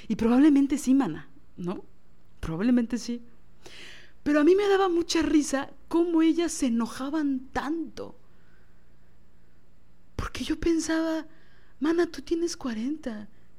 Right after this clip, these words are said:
¿Qué te importa lo que diga una de veinte? ¿Qué más da?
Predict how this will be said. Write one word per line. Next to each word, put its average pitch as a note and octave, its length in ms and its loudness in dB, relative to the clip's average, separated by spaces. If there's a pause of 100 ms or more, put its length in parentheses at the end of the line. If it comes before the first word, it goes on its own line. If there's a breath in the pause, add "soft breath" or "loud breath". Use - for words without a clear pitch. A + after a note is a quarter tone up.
(120)
¿Qué - 140 -8
te - 100 2
importa B3 680 0
lo F#3 120 -6
que F#3+ 140 -8
diga G#3+ 220 -6
una C4 180 0
de A#3+ 100 -2
veinte? A#3+ 560 -8 (1900)
¿Qué C4 140 -4
más D#4 380 2
da? C4 520 -2